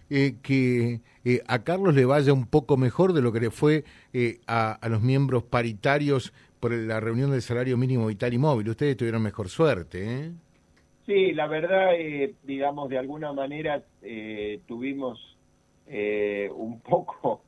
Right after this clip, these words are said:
Speaker 2: un poco mejor, digamos, en ese sentido, porque lógicamente,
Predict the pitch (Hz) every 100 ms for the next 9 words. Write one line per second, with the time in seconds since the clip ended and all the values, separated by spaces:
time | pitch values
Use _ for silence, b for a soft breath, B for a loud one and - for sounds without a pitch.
0 | _ _ _ _ - 131 147 151 135 135
1 | 131 160 165 147 135 139 156 147 127 123
2 | 127 135 131 139 139 143 151 185 - 117
3 | 113 117 123 123 135 127 131 135 131 139
4 | 135 120